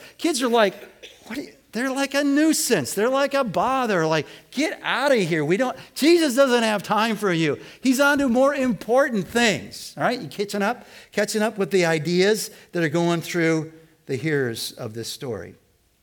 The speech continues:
So Jesus, seeing what's happened, says, "Let him come."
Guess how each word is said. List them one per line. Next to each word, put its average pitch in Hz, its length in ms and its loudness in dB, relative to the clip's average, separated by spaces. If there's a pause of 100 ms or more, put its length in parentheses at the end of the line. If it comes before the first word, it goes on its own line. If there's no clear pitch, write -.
(500)
So 156 160 -6
Jesus, 117 500 -8 (920)
seeing 147 260 -4
what's 107 160 -8
happened, 117 340 -8
says, - 240 -14
"Let 120 160 -10
him 104 80 -14
come." 92 460 -16